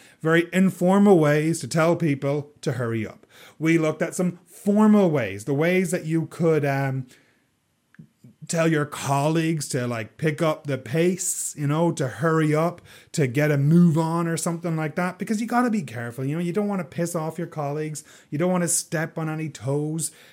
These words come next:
and, you know, you don't want to, uh, rock the boat, as we call it. You don't wanna rock the boat at work. And to rock the boat is when you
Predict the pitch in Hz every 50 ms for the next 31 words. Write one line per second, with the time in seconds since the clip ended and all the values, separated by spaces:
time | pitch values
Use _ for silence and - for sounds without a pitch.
0 | _ _ - 165 165 160 156 151 - _ _ - 214 214 196 175 165 175 160 -
1 | - 190 165 165 160 156 156 143 - - 147 147 143 139 139 131 131 131 123 -
2 | _ _ _ _ _ _ _ _ _ _ _ _ - 156 160 185 185 180 - -
3 | - - 143 123 127 117 104 101 - 110 98 101 110 107 - 113 95 - - -
4 | - 131 131 160 180 185 180 165 143 123 127 147 156 156 151 - - - - -
5 | 139 120 127 123 127 127 123 123 123 123 117 107 98 - - 143 143 - 139 135
6 | 170 185 196 190 - - 170 139 143 135 135 131 135 127 127 135 131 131 131 135
7 | 135